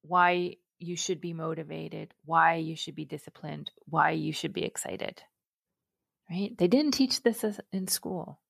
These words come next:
They just didn't. And so it's okay that you don't know how to do this,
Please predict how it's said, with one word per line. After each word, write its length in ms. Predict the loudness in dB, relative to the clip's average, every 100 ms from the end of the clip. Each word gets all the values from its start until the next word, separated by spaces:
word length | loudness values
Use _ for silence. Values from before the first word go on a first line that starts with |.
| _ _
They 60 | -6
just 220 | -6 -4
didn't. 480 | -6 -6 -12 -18 -20 _ _ _ _ _ _ _ _ _ _ _ _ _ -4
And 140 | 0
so 340 | 6 8 8 8
it's 160 | 6
okay 480 | 6 6 6 8 8
that 140 | 6
you 140 | 0 0
don't 320 | 2 2 4
know 260 | 6 6 6
how 260 | 4 4
to 120 | 2
do 240 | -4 -4 -4
this, 560 | -8 -12 -14 -20 -20